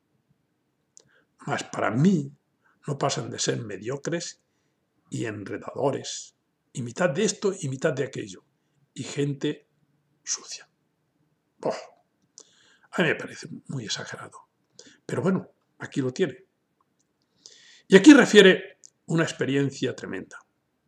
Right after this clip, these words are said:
"Ay, yo lancé ciertamente mi red en sus mares y quise pescar buenos peces, pero siempre saqué la cabeza de un viejo dios". Oh. Cuando entras a estudiar a los poetas, según él,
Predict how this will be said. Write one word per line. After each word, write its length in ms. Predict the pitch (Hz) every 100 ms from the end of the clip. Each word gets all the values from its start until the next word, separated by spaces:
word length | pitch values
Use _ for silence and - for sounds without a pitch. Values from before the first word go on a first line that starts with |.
| _ _ _ _ - -
"Ay, 340 | 147 131 98 - _ _ _ - _
yo 200 | - 151 156
lancé 420 | 170 143 - 180
ciertamente 640 | 185 180 180 175 196 190
mi 140 | 180 170
red 320 | 156 180 208 - - _ _ _ _
en 120 | 143
sus 280 | 127 156 110
mares 520 | 113 127 98 - - _ _ _
y 120 | 131
quise 240 | 180 160
pescar 500 | 202 151 - - 165
buenos 320 | 143 156 139 -
peces, 540 | - 151 - - - _ _ _ _ - - _
pero 220 | - 113
siempre 520 | - 135 151 175 180 160
saqué 440 | - 110 - 160
la 140 | 160
cabeza 460 | 151 120 123 151 143
de 120 | 120
un 220 | 120 113 107
viejo 400 | 113 123 - 117
dios". 500 | 110 113 - - - _
Oh. 340 | - - - _ _ _ - _ - - - - -
Cuando 240 | - 127 127
entras 240 | 131 135
a 40 | 123
estudiar 340 | - 123 113
a 60 | 113
los 160 | -
poetas, 680 | - - 185 185 220 - -
según 380 | - 120 123 127
él, 200 | 170 170